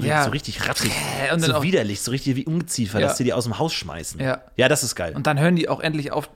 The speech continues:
Speaker 1: irgendwie ihr Leben lang, ich kann das auch nicht mehr mit ansehen, wie die da mit zweiundvierzig noch, äh, die Milch da von, von der
Speaker 2: Nee.
Speaker 1: Mutter schlürfen. Also, äh, das wird, äh
Speaker 2: Nee, das, lass uns das mal mit der Milch da irgendwie gucken. Lass uns mal vielleicht, lass uns mal schauen, dass Milch schnell schlecht wird.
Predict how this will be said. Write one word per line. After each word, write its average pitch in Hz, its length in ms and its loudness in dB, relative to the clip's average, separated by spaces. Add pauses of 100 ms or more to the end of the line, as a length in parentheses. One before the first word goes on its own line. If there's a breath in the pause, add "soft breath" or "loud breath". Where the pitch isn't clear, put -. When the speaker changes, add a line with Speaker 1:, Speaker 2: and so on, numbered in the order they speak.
(120)
Speaker 1:
irgendwie 139 300 -2
ihr 143 120 4
Leben 147 300 2
lang, 139 220 0
ich - 180 -12
kann 160 160 -4
das 165 100 -4
auch 147 80 2
nicht 143 100 2
mehr 147 100 2
mit 135 100 -4
ansehen, 143 300 -2
wie 135 60 0
die 131 80 -2
da 127 120 0
mit 131 140 -4
zweiundvierzig 135 600 -4
noch, 131 240 -6 (420 loud breath)
äh, 131 400 -2
die 131 140 -2
Milch 151 240 0
da 127 100 0
von, 120 220 -8
von 113 120 -2
der 110 100 4
Speaker 2:
Nee. 113 80 6
Speaker 1:
Mutter 110 200 0
schlürfen. 117 440 -8
Also, 117 300 -8 (540 soft breath)
äh, 120 200 -6
das 120 160 -8
wird, - 240 -16
äh - 60 -14 (920 loud breath)
Speaker 2:
Nee, 113 200 -2
das, 117 300 -6
lass 127 200 -6
uns 147 120 -4
das 151 140 -2
mal 143 100 2
mit 131 160 -2
der 117 100 2
Milch 131 340 0
da 113 100 -2
irgendwie 120 240 -4
gucken. 107 340 -8
Lass 104 160 -2
uns 185 120 -4
mal 202 100 2
vielleicht, 180 520 0 (960 loud breath)
lass - 200 -4
uns 208 140 -2
mal 156 120 2
schauen, 160 260 2
dass 147 160 0
Milch 143 320 2
schnell 123 260 2
schlecht - 400 -2
wird. 80 260 -4